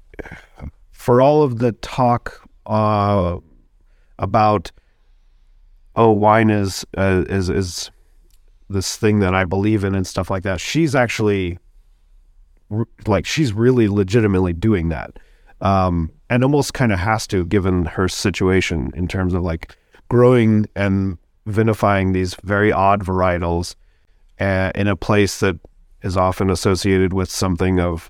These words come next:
of, um, questionable quality.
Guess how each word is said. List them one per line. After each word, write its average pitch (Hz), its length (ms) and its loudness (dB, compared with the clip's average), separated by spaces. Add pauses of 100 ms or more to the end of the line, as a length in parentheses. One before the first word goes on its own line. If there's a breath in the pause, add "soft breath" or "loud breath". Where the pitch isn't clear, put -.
of, 87 500 -6
um, 80 460 -2
questionable 90 840 -2 (600)
quality. 90 580 0